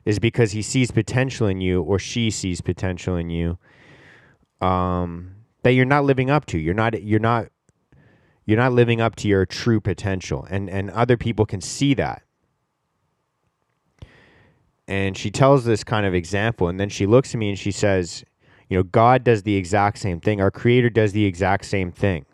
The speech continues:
You know, if you're not living up to your potential, if you're not living up to who you actually are truly supposed to be, and you're not doing the work, you're not actually digging deep and figuring out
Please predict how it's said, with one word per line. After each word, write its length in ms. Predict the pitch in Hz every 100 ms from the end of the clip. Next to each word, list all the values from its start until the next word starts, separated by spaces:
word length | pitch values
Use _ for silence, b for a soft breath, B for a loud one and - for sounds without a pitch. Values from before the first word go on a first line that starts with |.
| _ _ _
You 160 | - 95
know, 200 | 87 95
if 140 | 98
you're 100 | 104
not 200 | 107 131
living 280 | 123 120 123
up 160 | 113 -
to 120 | 117
your 80 | 107
potential, 520 | - - 110 101 101
if 100 | -
you're 100 | 98
not 220 | 113 123
living 320 | 117 117 110
up 200 | 107 104 -
to 100 | 90
who 240 | - 120
you 180 | 123 120
actually 440 | 92 110 - 110
are 100 | 87
truly 400 | 85 - 117 113
supposed 400 | 107 - 107 95 -
to 40 |
be, 280 | 98 113 101 B B B
and 80 | 101
you're 80 |
not 300 | 107 120 127
doing 260 | - 117 113
the 80 | 104
work, 380 | 107 101 87 101
you're 100 | 101
not 360 | 107 117 120 -
actually 720 | 98 110 - - 104 98 92 - b b b
digging 380 | - 120 123 117
deep 340 | 95 110 101 -
and 200 | 90 85
figuring 480 | - 107 104 107 104
out 260 | 95 90